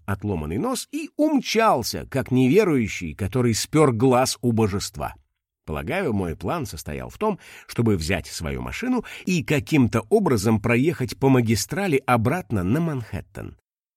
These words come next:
Там бы я толкнул сокровище в Сотбис, выставив его на аукцион, и извлёк семизначную сумму из торгов между помешанными любителями кино.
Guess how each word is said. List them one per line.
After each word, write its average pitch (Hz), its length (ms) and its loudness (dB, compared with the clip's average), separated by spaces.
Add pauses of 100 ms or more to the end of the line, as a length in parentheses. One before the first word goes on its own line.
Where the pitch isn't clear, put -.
(180)
Там 80 300 0
бы 226 220 0
я 233 280 -2
толкнул 202 600 0
сокровище 107 640 0
в - 60 -8
Сотбис, 107 520 -2 (220)
выставив 117 480 2
его 90 240 -2
на 71 140 -4
аукцион, 220 520 -2
и 240 260 -2
извлёк 156 480 2
семизначную 247 1000 -2
сумму 208 420 2
из 110 120 0
торгов 95 460 -4
между 101 400 0
помешанными 95 720 -2
любителями 76 640 -6
кино. 57 380 -12